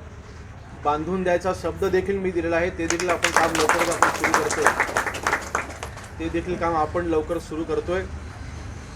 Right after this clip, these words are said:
आणि त्यासाठी, अ, चांगले आर्किटेक्ट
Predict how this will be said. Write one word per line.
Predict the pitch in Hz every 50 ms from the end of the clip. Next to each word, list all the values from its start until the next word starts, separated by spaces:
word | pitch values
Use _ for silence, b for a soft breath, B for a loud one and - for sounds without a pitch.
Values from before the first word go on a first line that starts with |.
| - 139
आणि | 139 156 151
त्यासाठी, | - 170 165 170 170 175 165 156 160 180 185 180 180
अ, | 180 180 180 175 175 170 - - - 170 - -
चांगले | 156 151 160 170 170
आर्किटेक्ट | 160 156 156 - - 175 160 185 185 165 -